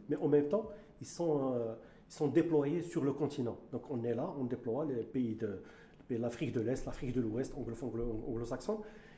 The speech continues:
Et, euh, et la fintech, c'est pas que, que Wall Street et, euh, et, et, et, et New York. C'est de l'inclusion financière. Et tout ce qui est inclusion financière,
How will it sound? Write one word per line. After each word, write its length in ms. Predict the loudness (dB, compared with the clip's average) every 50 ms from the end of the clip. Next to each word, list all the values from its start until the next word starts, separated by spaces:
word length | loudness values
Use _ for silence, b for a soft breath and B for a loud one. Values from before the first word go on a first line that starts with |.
| B B B 2
Et, 240 | 4 6 8 8 6
euh, 80 | 6 4 -2 -4 -4 -2
et 120 | 0 2
la 100 | 2 2
fintech, 340 | 2 0 -4 0 0 0 0
c'est 180 | 0 -2 0 2
pas 100 | 2 2
que, 480 | 4 4 6 6 6 8 6 6 6
que 120 | 4 4 6
Wall 180 | 8 8 8 6
Street 320 | 4 -2 -2 0 0 2 4
et, 280 | 4 6 6 6 4 4
euh, 220 | 2 2 0 0 0
et, 120 | 2 2 2 2 0 0 -6 -6 0
et, 220 | 2 4 4 4 2 0 0 2
et, 300 | 4 4 4 4 4 4
et 40 |
New 140 | 6 6 6
York. 360 | 4 4 2 0 -2 -6 -12 B B B B B B
C'est 160 | -4 -2 2
de 40 | 4
l'inclusion 440 | 4 2 2 2 0 2 2 2 2
financière. 580 | 2 0 0 0 0 0 0 0 0 -2 -2 -4 -10 B B B B B -6
Et 40 | -2
tout 120 | -2 -2
ce 80 | -2 -2
qui 80 | -2
est 120 | 0 2 2
inclusion 400 | 2 2 2 2 4 4 4 4
financière, 540 | 4 6 6 6 6 4 6 4 6 4